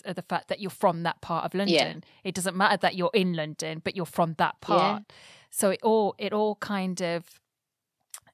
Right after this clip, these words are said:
Speaker 1: plays into this whole kind of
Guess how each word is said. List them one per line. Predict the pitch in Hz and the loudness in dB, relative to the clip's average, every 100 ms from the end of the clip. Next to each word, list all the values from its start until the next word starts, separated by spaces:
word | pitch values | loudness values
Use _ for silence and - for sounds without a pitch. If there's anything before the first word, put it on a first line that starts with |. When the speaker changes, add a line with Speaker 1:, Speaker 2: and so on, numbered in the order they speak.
| _ _ _ _ - | _ _ _ _ -16
Speaker 1:
plays | - 196 185 180 185 | -6 -2 -2 -2 -2
into | 175 180 - 170 165 160 _ - - _ _ _ - _ _ - | -4 -2 -2 0 -2 -4 _ -20 -20 _ _ _ -20 _ _ -6
this | 170 - | -2 -2
whole | - - 175 170 | -2 0 0 0
kind | - 180 170 160 | -4 -8 -8 -8
of | 165 165 | -6 -8